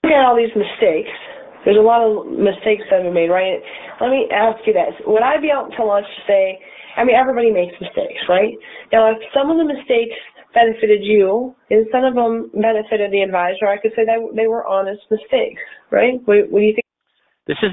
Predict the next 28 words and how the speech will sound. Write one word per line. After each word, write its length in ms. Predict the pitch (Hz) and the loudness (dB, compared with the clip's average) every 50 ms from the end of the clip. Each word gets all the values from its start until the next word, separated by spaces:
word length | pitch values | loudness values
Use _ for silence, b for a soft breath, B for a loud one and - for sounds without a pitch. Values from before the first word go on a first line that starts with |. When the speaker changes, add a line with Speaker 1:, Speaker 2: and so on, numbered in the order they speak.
| 190 | 0
Speaker 2:
not 160 | 247 233 226 247 | 0 0 0 0
a 80 | 247 - - | -2 -2 -2
bad 320 | 139 151 170 175 190 185 - - | -2 0 0 0 -2 -4 -4 -6
thing 120 | 156 143 135 | -6 -6 -6
that 80 | 123 - | -6 -6
she's 160 | - 123 107 - | -6 -8 -8 -6
doing. 160 | 117 107 113 120 | -6 -6 -6 -6
She's 260 | - - - - - - | -6 -8 -10 -10 -6 -4
recognized 560 | 170 196 214 - - 170 - 147 135 127 113 - | -2 -2 -2 -4 -8 -8 -6 -4 -4 -4 -4 -4
now 200 | 123 117 123 127 - | -4 -2 -2 -2 -4
that 120 | 123 - | -4 -6
she 160 | - - - 131 - - - - | -6 -6 -6 -6 -6 -6 -6 -6
missed 240 | 160 151 - - - - 107 | -6 -6 -8 -12 -10 -6 -6
those, 160 | 104 98 92 95 | -4 -4 -4 -2
right? 320 | 92 98 104 117 147 160 - _ _ _ _ _ _ _ _ _ _ _ _ _ _ _ _ _ _ _ _ _ | -2 0 0 0 -2 -4 -10 _ _ _ _ _ _ _ _ _ _ _ _ _ _ _ _ _ _ _ _ _
That 80 | - - - | -6 -6 -4
she 80 | - | -6
only 160 | 131 139 151 143 | -6 -6 -4 -4
got 120 | 139 131 - - | -6 -6 -6 -6
twenty 160 | 139 139 139 | -6 -4 -4
percent. 400 | - - - - 151 127 101 - | -4 -6 -4 -4 -4 -4 -4 -4
So 80 | - 117 - | -6 -6 -6
she's 160 | - 151 - | -6 -8 -6
gonna 240 | - 233 196 160 123 | -4 -4 -4 -4 -4
lump 400 | 117 110 120 131 156 170 - - | -8 -10 -6 -4 -4 -4 -4 -6
them 160 | - 120 113 - - | -6 -6 -6 -4 -2
all 360 | 117 117 120 123 131 143 151 147 | 0 0 2 2 2 0 0 -2
together, 520 | 135 - 135 143 143 131 113 104 104 107 | -4 -4 -4 -4 -4 -4 -4 -4 -4 -6